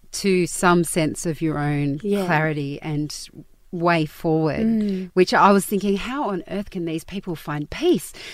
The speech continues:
Speaker 1: But
Speaker 2: Yeah.
Speaker 1: when you mention that way of having clear boundaries for yourself and
Speaker 2: Yeah.
Speaker 1: also clear ways of communicating,
Speaker 2: Yeah.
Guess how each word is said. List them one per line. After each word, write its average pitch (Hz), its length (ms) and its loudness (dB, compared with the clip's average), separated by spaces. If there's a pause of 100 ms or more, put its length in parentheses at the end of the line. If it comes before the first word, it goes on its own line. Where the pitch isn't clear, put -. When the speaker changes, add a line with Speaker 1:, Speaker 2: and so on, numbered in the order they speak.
(140)
Speaker 1:
But 196 200 8
Speaker 2:
Yeah. 185 300 4
Speaker 1:
when 214 220 2
you 196 280 4
mention 190 560 0
that 165 260 -6
way 165 420 -2
of 151 160 -10
having 160 480 -2 (220)
clear 170 220 -2
boundaries 151 480 -4
for - 80 -12
yourself 151 540 -4
and 190 140 2
Speaker 2:
Yeah. 196 60 6
Speaker 1:
also 156 340 0 (240)
clear 196 440 2
ways 151 380 0
of - 240 -4
communicating, 156 800 -2
Speaker 2:
Yeah. 165 300 0